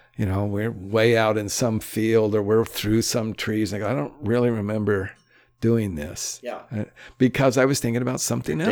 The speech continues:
Speaker 2: Daydreaming, yeah.
Speaker 1: Yeah.
Speaker 2: Yeah, which, which interestingly is not, uh, an instance of consciousness really going away, right? Because in, in the Vietnam example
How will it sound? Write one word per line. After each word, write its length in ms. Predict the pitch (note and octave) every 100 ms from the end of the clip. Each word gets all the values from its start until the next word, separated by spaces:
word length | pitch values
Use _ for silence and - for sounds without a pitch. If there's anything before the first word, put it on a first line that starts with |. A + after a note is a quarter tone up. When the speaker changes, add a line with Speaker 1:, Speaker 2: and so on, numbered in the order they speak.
| - C3
Speaker 2:
Daydreaming, 340 | A2+ F#2+ F2+
yeah. 240 | A#2+ C3
Speaker 1:
Yeah. 180 | C3+ B2 D#2+ - - -
Speaker 2:
Yeah, 400 | D3+ D#3 F2+ D2+
which, 260 | D3 C3+ -
which 180 | D#3 D3+
interestingly 680 | F#3 F#3+ - B2 A2+ G#2+ G#2
is 160 | A2 G#2+
not, 400 | A#2+ D3 G#2+ -
uh, 320 | A2 F#2+ F2+ - - - _ _ _ -
an 160 | G#2
instance 500 | A2 G#2+ - G2+ -
of 440 | - G2+ F#2 E2+ - _ _ _
consciousness 480 | - C3 A#2+ A2 -
really 320 | A2 E3 C3+ G#2+
going 360 | A2+ G#2+ G#2
away, 440 | G2+ C#3+ G3+ G2+ F2+
right? 220 | G2 C3
Because 360 | A2 A2+ G#2+ G2+
in, 180 | G#2+
in 200 | A2 A2
the 280 | G#2 F#2 F#2+ -
Vietnam 960 | C2+ G#2 G#2 A2 G2 C#3+ F#3 D#3 A2+ -
example 680 | G#2+ G2 G2 G2 G#2 G2